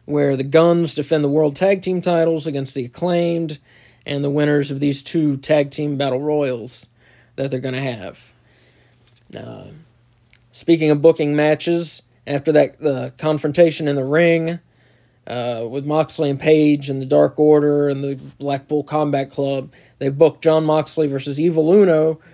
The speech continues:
for next week on Dynamite. Uh, so, seems like a foregone conclusion, but Evil Uno wanted to stand up for his friend, and, uh,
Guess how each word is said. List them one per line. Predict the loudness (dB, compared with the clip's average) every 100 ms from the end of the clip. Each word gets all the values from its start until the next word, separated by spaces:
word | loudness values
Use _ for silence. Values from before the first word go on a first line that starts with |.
| _
for | -4
next | 0 0 -2
week | -6 -6 -6
on | -8 -6 -6 -6 -6
Dynamite. | -4 -2 -4 -8 -12 -20 -20 _ _ _ _ _ _ _ -20
Uh, | -18 -18 -14
so, | -8 -4 -4 -6 -16 -20 _
seems | -10 -6 -2 0
like | -2
a |
foregone | 0 2 2 2 0 -2
conclusion, | -6 -4 0 2 2 0 -4 -2
but | 0
Evil | 0 2 2
Uno | 2 4 2 2
wanted | 0 -2
to | -2 -4
stand | -4 -2 0 0
up | -2
for | -4 -8
his | -8
friend, | -4 -2 -2 -2 -6 -12 _ _ _ _ _ _ _
and, | -12 -10 -8 -10 -6
uh, | -6 -6 -8